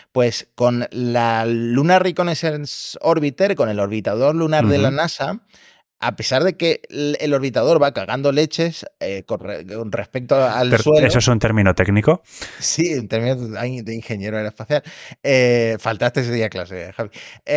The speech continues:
Speaker 2: No, no, no, te-,
Speaker 1: Eh,
Speaker 2: yo te digo que ese es un término técnico que se usa, sí, sí.
Speaker 1: Sí, sí. <laughs> Vale, confirmado, confirmado. Eh, pues consiguió, consiguió, obviamente el Vikram está muertísimo desde septiembre del año pasado,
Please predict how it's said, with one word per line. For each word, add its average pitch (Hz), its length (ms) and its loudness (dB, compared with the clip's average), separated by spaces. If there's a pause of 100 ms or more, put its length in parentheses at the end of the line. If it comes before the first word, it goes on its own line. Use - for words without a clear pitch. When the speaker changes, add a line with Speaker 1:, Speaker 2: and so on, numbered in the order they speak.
Speaker 2:
No, 147 100 6
no, 156 100 4
no, 143 200 6
te-, 135 160 2
Speaker 1:
Eh, 104 60 2
Speaker 2:
yo 113 120 2
te 131 100 4
digo 123 180 4
que 110 80 2
ese 104 180 -4
es 98 40 -4
un 92 80 -6
término 98 300 0
técnico 92 360 -4
que 82 60 -8
se 90 140 -8
usa, 90 260 -6
sí, 85 160 -14
sí. 82 120 -14 (360)
Speaker 1:
Sí, 165 220 -2
sí. 180 220 -4 (240)
<laughs> 226 200 2
Vale, 180 400 -2
confirmado, 120 580 -8
confirmado. - 340 -6 (260)
Eh, 156 160 4 (760)
pues 151 200 2
consiguió, 156 880 2
consiguió, 139 760 0 (200)
obviamente 104 500 -4
el 110 120 0
Vikram 113 340 -2
está 110 280 -4
muertísimo 113 800 -2
desde 101 240 -4
septiembre 117 420 -4
del 120 80 0
año 123 120 0
pasado, 123 340 0